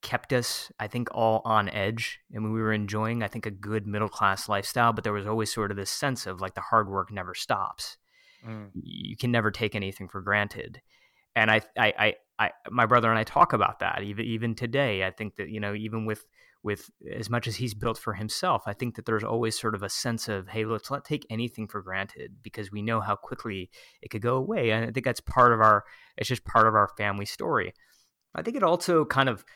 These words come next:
Speaker 1: puts into perspective, I think when you, when you think about, um, you know, risk and, and, you know, what, what could actually, what could you actually lose, uh,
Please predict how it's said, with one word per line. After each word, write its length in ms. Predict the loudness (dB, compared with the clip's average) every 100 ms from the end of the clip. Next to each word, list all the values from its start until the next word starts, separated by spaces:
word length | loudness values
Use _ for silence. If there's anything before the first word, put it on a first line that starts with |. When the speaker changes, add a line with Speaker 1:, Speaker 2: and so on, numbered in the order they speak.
| _ -4
Speaker 1:
puts 200 | 0 2
into 180 | 0
perspective, 760 | 0 -2 0 -2 0 0 0 -2
I 120 | -6
think 160 | -6 -4
when 100 | -4
you, 140 | -4
when 140 | -4 -6
you 80 |
think 200 | -4 -4
about, 480 | -2 0 2 2 -2 -14 -20 _ _
um, 400 | 4 4 4 -4 _ -6
you 100 | -2
know, 80 |
risk 720 | -2 0 0 0 -4 -4 -8 -16 _ _ -4
and, 320 | -2 -2 -4
and, 220 | -6 -6 -8 -14
you 720 | -12 -12 -10 -10 -10 -12 -8
know, 100 | -6
what, 260 | -2 -4 -4 -12 _ -20 -18
what 280 | -6 0 2
could 200 | 4 2 2
actually, 640 | 2 2 -2 -2 -2 -4 -4
what 160 | -2
could 180 | 0 -2
you 100 | -2
actually 420 | 2 0 0 -6 -6
lose, 720 | -4 -4 -6 -8 -8 -8 -10 -16 -20 _
uh, 60 | -6